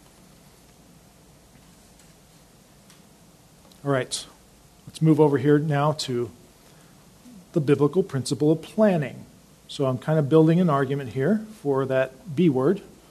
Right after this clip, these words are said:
that has been mentioned that we'll come to in a little bit.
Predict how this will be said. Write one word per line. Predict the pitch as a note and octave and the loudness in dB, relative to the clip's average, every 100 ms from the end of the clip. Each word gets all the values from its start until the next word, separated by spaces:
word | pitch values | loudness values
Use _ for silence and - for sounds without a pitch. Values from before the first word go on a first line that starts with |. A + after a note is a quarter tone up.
| - - - - - - _ _ _ - - _ _ _ _ | -20 -20 -20 -20 -20 -20 _ _ _ -20 -20 _ _ _ _
that | B2 | -8
has | B2 | -8
been | C3+ D#3+ E3 | 0 2 2
mentioned | A2+ G#2 E3 A#3 - - - _ - - - - - _ _ - | 0 -6 -6 -6 -10 -20 -20 _ -20 -20 -20 -20 -20 _ _ -14
that | C3 | -8
we'll | B2 | -8
come | A#2+ D3+ C3+ | -4 -4 -4
to | B2 G#2+ G#2 D3+ | -6 -14 -16 -12
in | |
a | A#2 | -10
little | A#2 A2 | -8 -8
bit. | A2+ | -10